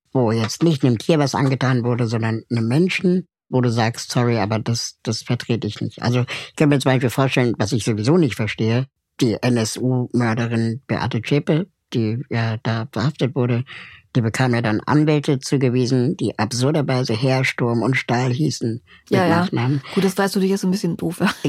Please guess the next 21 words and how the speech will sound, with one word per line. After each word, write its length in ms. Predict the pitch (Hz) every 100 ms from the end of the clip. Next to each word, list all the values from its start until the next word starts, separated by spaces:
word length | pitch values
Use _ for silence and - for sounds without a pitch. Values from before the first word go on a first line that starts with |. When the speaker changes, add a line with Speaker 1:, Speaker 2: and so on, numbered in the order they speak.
| 143 185 135
Speaker 1:
Also 180 | 131 139
der, 180 | 127 175 -
der 180 | - - - 247
krasser 480 | - 143 - 156
Zufall. 640 | 135 156 147 160 160 180 185 _ _ -
Speaker 2:
Klar, 300 | - 190 -
aber 380 | 175 175 165 196
halt, 260 | 180 175 - - - -
also 160 | 190 220
ich 60 |
sag 120 | 262
mal 80 | 226
so, 140 | 190 185
wenn's 160 | 220
jetzt 160 | 240 -
halt 180 | 214 -
so, 160 | 220 - - -
so, 200 | - 196 196 -
so 100 | 208
politisch 720 | 190 220 202 254 - 294 -
wird, 320 | 240 254 254